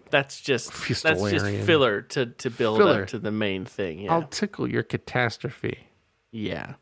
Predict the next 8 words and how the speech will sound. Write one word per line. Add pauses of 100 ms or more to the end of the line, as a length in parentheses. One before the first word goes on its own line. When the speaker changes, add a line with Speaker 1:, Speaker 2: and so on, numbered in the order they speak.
(480)
Speaker 1:
That's
the, (100)
that's
where
the
money
is. (600)
<laughs>